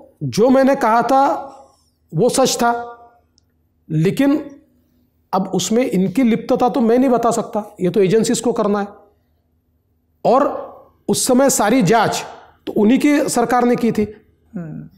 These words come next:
Speaker 1: जांच जो शुरू हुई थी उनकी सरकार में हुई थी जांच की शुरुआत। तो इसलिए मैं ये मानता हूँ कि देखिए, अल्टीमेटली घोटाला मैंने बाहर लाया, उससे स्टेट का फ़ायदा भी हुआ, ये प्रमुखतः मैंने इन पर आरोप लगाया था।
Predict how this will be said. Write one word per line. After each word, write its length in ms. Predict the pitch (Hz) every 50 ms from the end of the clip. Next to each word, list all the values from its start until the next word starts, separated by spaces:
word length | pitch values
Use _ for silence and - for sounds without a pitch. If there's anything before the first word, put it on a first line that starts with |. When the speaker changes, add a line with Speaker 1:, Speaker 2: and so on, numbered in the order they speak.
| _ - 147
Speaker 1:
जांच 220 | 135 165 185 208
जो 120 | 180 247
शुरू 240 | 226 - 214 202 233
हुई 160 | 247 233 226
थी 340 | 220 226 214 170 131 - -
उनकी 280 | - 202 233 208 320 294
सरकार 320 | - 285 254 - 262 240
में 80 | 240 240
हुई 160 | 226 220 208
थी 140 | - 220 214 - - - - - - - -
जांच 260 | 156 - - 196 -
की 80 | - 196
शुरुआत। 600 | - 220 185 185 185 190 - - - - - _ _ _ _ _ _ _ _ -
तो 60 | 254
इसलिए 260 | 226 - - 285 302
मैं 340 | 294 254 220 208 220 254 277
ये 120 | 277 277 277
मानता 340 | 240 220 196 190 185 208
हूँ 160 | 190 208 254 214
कि 120 | - 262
देखिए, 380 | 208 156 156 156 226 220 165 131 - - - - - - _ _ _ _ _ _ _ _ _ _ _ _ _ _ _ _ _ -
अल्टीमेटली 880 | - 175 185 180 254 254 247 254 254 247 254 240 269 269 269 311 311 - - - _ _ _ _ _ _ _ _ _ _ _ _ -
घोटाला 440 | - 127 151 170 147 220 220 226 233
मैंने 200 | 226 226 226 233
बाहर 280 | 185 190 185 202 214 208
लाया, 280 | 208 208 214 220 220 220 220 - - - - _ _ -
उससे 240 | 196 165 - - 214
स्टेट 280 | 202 208 - 190 185 190
का 120 | - 208
फ़ायदा 340 | 180 - 170 156 156 196 208
भी 100 | 190 214
हुआ, 260 | 208 185 202 208 220 233 - - - - - - _ _ _ -
ये 160 | 160 165 240
प्रमुखतः 420 | 247 240 226 220 233 226 - 262 247
मैंने 180 | 233 226 226
इन 100 | 226 226
पर 120 | - 240 226
आरोप 300 | 196 170 196 214 208 208
लगाया 240 | 196 180 196 196
था। 160 | 196 196 202